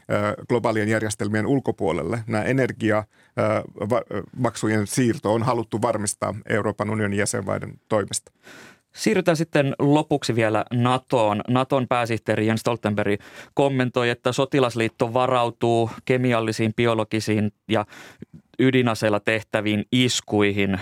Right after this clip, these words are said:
Speaker 2: Ja Stoltenbergin mukaan Venäjä pyrkii keksimään tekosyitä kemiallisten aseiden käyttämiselle Ukrainassa. Ja Biden on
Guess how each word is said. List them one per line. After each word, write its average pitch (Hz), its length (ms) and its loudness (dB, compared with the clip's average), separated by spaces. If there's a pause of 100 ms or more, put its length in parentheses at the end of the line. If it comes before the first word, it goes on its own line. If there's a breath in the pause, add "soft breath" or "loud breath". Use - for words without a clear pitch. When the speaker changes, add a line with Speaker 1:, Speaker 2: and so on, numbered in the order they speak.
(100)
Speaker 2:
Ja 101 280 0
Stoltenbergin 107 520 0
mukaan 107 340 0
Venäjä 107 280 0
pyrkii 104 320 -2
keksimään 104 500 -2
tekosyitä 104 840 0 (360 loud breath)
kemiallisten 101 760 0
aseiden 101 440 -2
käyttämiselle 101 760 -2
Ukrainassa. 101 800 0 (340 loud breath)
Ja 113 60 0
Biden 143 320 2
on 143 180 2